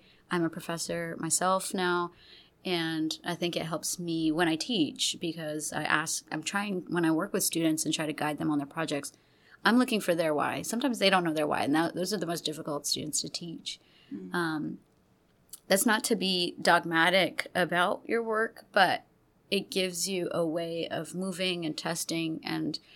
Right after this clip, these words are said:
Speaker 1: that your growth is in one direction and not spread across many directions. So if you feel unclear about,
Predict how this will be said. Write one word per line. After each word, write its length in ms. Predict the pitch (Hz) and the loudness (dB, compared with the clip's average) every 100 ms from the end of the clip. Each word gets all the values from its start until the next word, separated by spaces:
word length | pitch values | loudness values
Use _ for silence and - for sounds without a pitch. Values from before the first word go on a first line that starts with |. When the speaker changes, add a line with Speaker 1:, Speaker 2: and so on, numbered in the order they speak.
| - - - | -20 -6 0
Speaker 1:
that 140 | 143 | 2
your 120 | 160 | 0
growth 400 | 147 175 165 165 | -2 -2 -2 -2
is 180 | 143 147 | -4 0
in 220 | 160 - - - - | -2 -2 -8 -20 2
one 200 | 196 220 | 8 8
direction 480 | 180 165 160 165 160 | 8 6 4 2 4
and 140 | 156 156 | 4 2
not 200 | 156 - | 0 -2
spread 360 | - - 156 | -2 0 0
across 460 | 165 - 151 156 190 | 0 -4 -6 -6 -8
many 240 | 151 139 | -6 -6
directions. 600 | - - - - - 160 | -6 -10 -8 -8 -6 -4
So 360 | - 160 160 151 _ - - - - | -2 -2 -4 -6 _ -20 -20 -20 0
if 180 | - 208 | 4 8
you 160 | 277 254 | 10 8
feel 380 | 269 - 254 285 | 2 6 10 12
unclear 500 | 311 311 285 370 359 | 10 8 2 2 2
about, 320 | 294 277 | 4 2